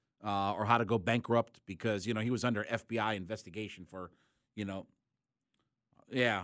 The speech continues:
I mean, that's, you know, I mean, with his Pilot gas stations and stuff like that. So anyway, um,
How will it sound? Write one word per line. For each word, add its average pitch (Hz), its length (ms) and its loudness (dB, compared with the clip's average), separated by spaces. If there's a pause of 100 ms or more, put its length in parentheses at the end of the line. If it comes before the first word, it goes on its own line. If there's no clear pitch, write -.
I 113 60 -4
mean, 113 320 0
that's, 110 360 -4
you 120 120 -2
know, 98 260 -2
I 101 80 -6
mean, 113 140 0
with 107 100 -2
his 101 100 -6
Pilot 123 360 0
gas 113 240 -2
stations 110 420 -6
and 92 80 -10
stuff - 240 -4
like 95 160 -8
that. 98 300 -4
So 92 360 -8 (120)
anyway, 92 560 -2 (420)
um, 151 560 8